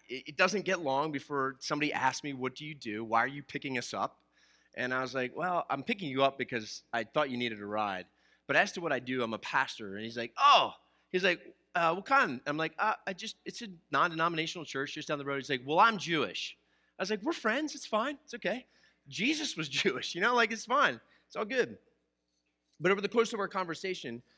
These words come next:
I began to get to know him, and, uh, he eventually trusted Christ, but he also went to prison for the crimes that he committed. And so right now he's in central Pennsylvania, and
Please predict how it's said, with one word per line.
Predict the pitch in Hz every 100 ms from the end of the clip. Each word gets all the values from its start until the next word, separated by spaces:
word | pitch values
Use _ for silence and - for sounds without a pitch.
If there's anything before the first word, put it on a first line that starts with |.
| _ -
I |
began | 143 175
to | 165
get | 160
to | 160
know | 151 156 151
him, | 143 - -
and, | 127 131 127
uh, | 123 123
he | 120 156
eventually | 185 165 175 190 156
trusted | - 180 170 143
Christ, | - 180 156 139
but | 143
he | 160
also | 156 -
went | 151 135
to |
prison | - 160 127 107
for | 107
the | 107
crimes | - 123 110
that | 104
he | 95
committed. | - 101 87 82 _ _ _ _ _ -
And | 123
so | -
right | 143 151
now | 143 147
he's | 143
in | 131
central | - 139 135
Pennsylvania, | 147 139 131 113 113 135
and | 123